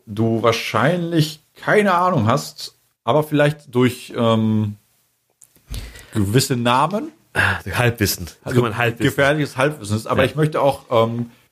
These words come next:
Speaker 1: mir reicht nicht die Franchise, ich will schon einen Titel haben.
Speaker 2: Okay.
Speaker 1: Ähm, muss
Speaker 2: Duke
Speaker 1: jetzt,
Speaker 2: Nukem Forever.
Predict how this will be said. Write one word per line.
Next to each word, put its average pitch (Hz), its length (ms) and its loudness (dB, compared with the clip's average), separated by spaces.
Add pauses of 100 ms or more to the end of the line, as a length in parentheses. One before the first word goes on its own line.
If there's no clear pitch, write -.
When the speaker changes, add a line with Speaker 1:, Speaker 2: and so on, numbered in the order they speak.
Speaker 1:
mir 117 140 0
reicht 156 220 0
nicht 143 180 0
die 123 80 -4
Franchise, 117 680 2
ich 101 80 -4
will 101 120 0
schon 110 220 2
einen 101 200 2
Titel - 280 -2
haben. 78 320 0
Speaker 2:
Okay. 101 300 0 (680)
Speaker 1:
Ähm, 101 240 2 (180)
muss 120 160 -2
Speaker 2:
Duke 160 120 0
Speaker 1:
jetzt, - 80 -4
Speaker 2:
Nukem 165 240 0
Forever. 98 420 0